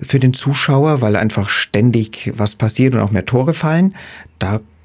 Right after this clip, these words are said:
kann schon öfters mal sein, dass die Hallen richtig voll sein und je nach, voll sind. Und je nachdem, ob die Halle halt drei bis fünf, sechshundert Zuschauer fasst,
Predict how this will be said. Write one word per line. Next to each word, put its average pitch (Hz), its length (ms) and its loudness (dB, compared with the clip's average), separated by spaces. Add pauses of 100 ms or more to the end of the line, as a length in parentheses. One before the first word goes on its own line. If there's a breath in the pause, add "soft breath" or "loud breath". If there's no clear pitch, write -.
kann 123 200 2
schon 117 180 0
öfters 127 440 0
mal 117 100 6
sein, 113 240 2
dass 120 140 2
die 110 140 2
Hallen 104 200 2
richtig 113 320 0
voll 98 220 -2
sein 90 240 0
und 92 100 -2
je 98 80 2
nach, 101 220 0 (260)
voll 104 220 2
sind. 98 240 0
Und 101 160 -4
je 104 100 2
nachdem, 104 420 0 (100)
ob 104 120 -6
die 107 140 0
Halle 104 180 2
halt 98 180 -2
drei 101 280 0
bis 107 240 -2
fünf, 110 360 0
sechshundert 107 540 -2
Zuschauer 117 320 -2
fasst, - 380 -6